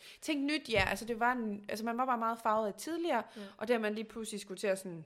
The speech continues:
Speaker 1: forholde sig til det nye, hvor jeg tror allerede nu, der har vi bare lært at acceptere, at det er sådan, det er. Godt,
Speaker 2: Ja.
Speaker 1: så, så behøver vi ikke at bruge en masse energi på at sådan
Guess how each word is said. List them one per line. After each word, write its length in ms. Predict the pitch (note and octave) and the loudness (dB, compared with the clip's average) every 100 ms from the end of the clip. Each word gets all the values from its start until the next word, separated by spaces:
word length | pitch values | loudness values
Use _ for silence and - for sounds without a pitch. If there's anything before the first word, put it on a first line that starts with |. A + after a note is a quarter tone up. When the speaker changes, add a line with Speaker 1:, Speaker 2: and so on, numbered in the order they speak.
| - | -14
Speaker 1:
forholde 280 | F3 G3 | -2 0
sig 100 | F3 | 0
til 100 | E3 | -6
det 80 | E3 | -10
nye, 160 | F3 F#3 | -8 0
hvor 200 | G3 - - | 0 0 -4
jeg 120 | G#3+ | -6
tror 140 | - A#3+ | 0 2
allerede 340 | G#3+ A3+ G#3 G#3+ | 2 2 0 0
nu, 260 | C4+ D4+ - _ _ - | -2 -4 -12 _ _ -10
der 60 | |
har 220 | A#3 E4 A#3+ | 2 4 4
vi 80 | |
bare 260 | F3 D#3 E3+ | 0 -2 0
lært 180 | F3 D#3 | -2 -2
at 40 | D#3 | -4
acceptere, 380 | D#3 - - | -6 -6 -2
at 160 | G#3 - | -2 -2
det 80 | A#3 | -4
er 40 | |
sådan, 220 | G#3+ F3+ | -4 -6
det 120 | E3 - | -2 -2
er. 120 | B3 B3 | -2 0
Godt, 140 | A#3 | 0
Speaker 2:
Ja. 40 | F#3+ | 0
Speaker 1:
så, 100 | B3+ | -4
så 100 | B3 | -6
behøver 300 | C#4 C#4 C4 | -4 0 0
vi 80 | |
ikke 120 | B3 B3 | 0 -4
at 60 | - _ _ _ | -8 _ _ _
bruge 140 | - A#3+ | -4 0
en 20 | |
masse 280 | A#3 A#3+ A3+ | 0 0 -4
energi 440 | G#3+ G#3+ C#4+ C4+ | -4 -2 -4 -2
på 220 | A#3 G3 | 0 0
at 180 | - F#3 | 0 -4
sådan 300 | - F#3+ F3 | -6 -6 -6